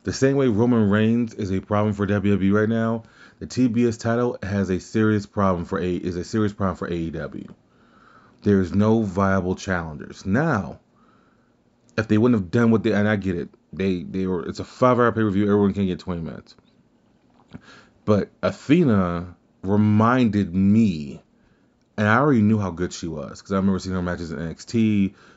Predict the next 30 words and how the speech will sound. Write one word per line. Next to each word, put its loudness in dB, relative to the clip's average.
Reality 0
of -6
Wrestling, -2
where -2
she -10
came 0
from, -4
which -8
was -12
Booker -12
T's, -2
uh, -6
podcast. -6
Uh, 0
I 0
mean, 0
podcast, -8
um, -8
wrestling 0
promotion. -4
I -2
remember 0
it. -16
I, 0
I -4
just, -6
dude, 0
I -8
just -12
forgot. -8